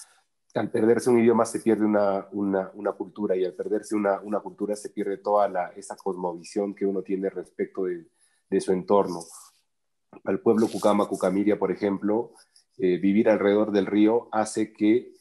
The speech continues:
la percepción de, de a quién pertenecen es distinto. Es decir, ellos no son dueños de la selva, sino que ellos son parte de la selva.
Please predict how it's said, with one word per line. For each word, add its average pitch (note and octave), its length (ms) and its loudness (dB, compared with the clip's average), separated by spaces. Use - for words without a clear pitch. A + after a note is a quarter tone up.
la G2 200 0
percepción A#2 560 -2
de, F#2+ 420 0
de F#2 140 0
a F2 80 -6
quién G#2+ 260 0
pertenecen G#2+ 540 -4
es G#2 140 -2
distinto. G2+ 420 0
Es G2 60 -2
decir, G#2 260 -2
ellos A#2+ 180 4
no A2 120 -2
son G#2 180 -4
dueños G#2 260 0
de F2+ 60 -4
la E2 120 -6
selva, F#2 280 -6
sino F2+ 220 -14
que G2 100 0
ellos G2+ 240 0
son G2+ 260 -6
parte A2 380 0
de E2 80 -18
la D#2 140 -20
selva. D#2+ 440 -12